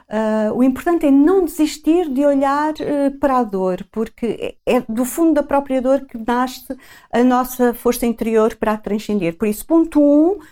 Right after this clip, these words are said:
aceitar a realidade como ela é. Ponto dois, ligado a isto, é assumir o sofrimento.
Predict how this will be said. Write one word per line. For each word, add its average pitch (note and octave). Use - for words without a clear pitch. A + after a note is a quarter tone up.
aceitar C4
a -
realidade G3
como G#3+
ela G3
é. D#3+
Ponto E4+
dois, A#3+
ligado G#3+
a G#3
isto, A#3+
é C4
assumir C#4+
o D#4+
sofrimento. C#4+